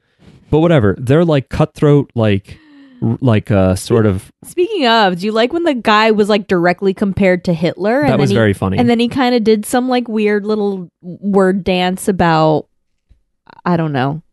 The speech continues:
Speaker 2: their similarities or something. Like, the guy's response was kinda nonsense, I thought.
Speaker 1: He was like, "Well, then see how this Hitler ass shakes as I walk away." I don't know what he said. But it was,
Speaker 2: <laughs>
Speaker 1: I, I, I don't know. I'm fine with their fate,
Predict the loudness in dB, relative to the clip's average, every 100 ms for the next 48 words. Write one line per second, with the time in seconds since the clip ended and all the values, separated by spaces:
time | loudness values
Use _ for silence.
0 | _ _ -10 -4 -4 -2 -4 -2 0 0
1 | 0 -2 -4 -8 -10 -8 -8 -6 -6 -6
2 | -6 -2 -2 -2 -6 -6 -8 -8 -14 -14
3 | -10 -8 -10 -8 -8 -8 -8 -10 -8 -10
4 | -10 -10 -10 -12 _ _ _ -10 -4 -2
5 | 0 -2 0 0 2 0 -2 -2 -2 0
6 | 0 -2 -4 -4 -6 -2 -2 0 -2 -4
7 | -4 -4 -4 -4 -2 0 0 -2 -2 -2
8 | -2 -2 0 2 0 -2 -6 -6 -8 -8
9 | _ _ _ -4 0 2 4 2 2 -2
10 | -2 -6 -6 -6 -4 -2 -2 0 0 2
11 | 0 2 2 2 0 0 0 2 2 0
12 | 0 0 0 -2 -2 -2